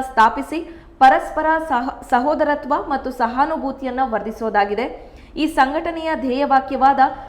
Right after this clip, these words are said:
"ಪ್ರೀತಿ ಎಲ್ಲರಲ್ಲೂ, ದ್ವೇಷವಿಲ್ಲ ಯಾರಲ್ಲೂ" ಎಂಬುದನ್ನ ಗುರಿಯಾಗಿಟ್ಕೊಂಡು ಇಸ್ಲಾಂ ಅಹಮದಿಯತ್ತಿನ ಬೆಳಕಿನ ಪ್ರಯಾಣವು ಪ್ರಪಂಚದಾದ್ಯಂತ ಹರಡಲು ಪ್ರಾರಂಭಿಸಿತು. ಈ ಸಂಘಟನೆಯ ಸದಸ್ಯರಿಗೆ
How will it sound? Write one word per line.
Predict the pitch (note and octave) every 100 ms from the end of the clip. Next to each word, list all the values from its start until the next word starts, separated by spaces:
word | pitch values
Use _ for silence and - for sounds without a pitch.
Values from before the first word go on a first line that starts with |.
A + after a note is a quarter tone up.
| - -
"ಪ್ರೀತಿ | D#4+ E4+ F4
ಎಲ್ಲರಲ್ಲೂ, | F4 D4 B3 C4 C#4 C4+ C4+ E4 - - G#3+
ದ್ವೇಷವಿಲ್ಲ | B3+ E4 - E4 D4 C#4 C4+ B3
ಯಾರಲ್ಲೂ" | G#3 G#3+ G#3+ G3+ F#3+ - - -
ಎಂಬುದನ್ನ | C4+ D#4 F4+ D#4+ D#4 D4
ಗುರಿಯಾಗಿಟ್ಕೊಂಡು | A#3+ B3 C#4 C4 C4+ - C4 C4 D#4 E4+ - -
ಇಸ್ಲಾಂ | C4 - D#4+
ಅಹಮದಿಯತ್ತಿನ | D#4+ A#3+ A#3 C#4+ C#4 C4+ C#4 C4 C#4 B3+ E4+ - - - - G#3
ಬೆಳಕಿನ | B3+ D#4+ F4 E4 D#4
ಪ್ರಯಾಣವು | C4 B3 C4 C#4 C#4 E4+ -
ಪ್ರಪಂಚದಾದ್ಯಂತ | - B3 C4 B3+ C4 A#3 C4 B3 D4 C#4+ C4+
ಹರಡಲು | C4+ A#3+ B3 A#3+
ಪ್ರಾರಂಭಿಸಿತು. | A#3 G#3+ A3 G#3+ - C4+ D#4 - - - - - - - -
ಈ | C4+
ಸಂಘಟನೆಯ | C#4 C4+ D4 F#4 D4 D4+ D4
ಸದಸ್ಯರಿಗೆ | A#3+ B3 B3+ C4 C#4 C4+ - -